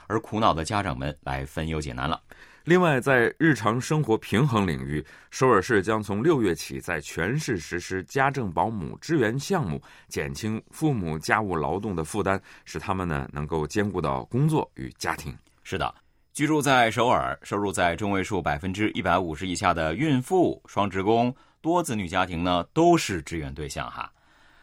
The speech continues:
Speaker 1: 那有了家政保姆的帮忙，他们应该就不会再那么的焦头烂额了吧？
Speaker 2: 没错啊，家务事儿啊、育儿什么的，其实都特别需要有人来搭一把手。
Speaker 1: 是。
Speaker 2: 那首尔市呢，还将从九月起为收入中位数百分之一百五十以下、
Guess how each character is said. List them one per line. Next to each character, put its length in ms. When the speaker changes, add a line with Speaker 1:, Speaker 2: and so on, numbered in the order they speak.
Speaker 1:
那 100
有 120
了 180
家 160
政 180
保 160
姆 140
的 80
帮 200
忙， 380
他 140
们 100
应 80
该 300
就 160
不 120
会 380
再 220
那 100
么 100
的 200
焦 200
头 220
烂 160
额 120
了 100
吧？ 260
Speaker 2:
没 260
错 200
啊， 340
家 260
务 280
事 140
儿 200
啊、 80
育 180
儿 160
什 180
么 100
的， 160
其 140
实 160
都 160
特 200
别 140
需 140
要 120
有 140
人 180
来 200
搭 240
一 40
把 200
手。 240
Speaker 1:
是。 360
Speaker 2:
那 240
首 180
尔 140
市 160
呢， 100
还 160
将 220
从 240
九 320
月 180
起 360
为 220
收 240
入 160
中 140
位 140
数 120
百 200
分 180
之 180
一 120
百 120
五 200
十 160
以 160
下、 280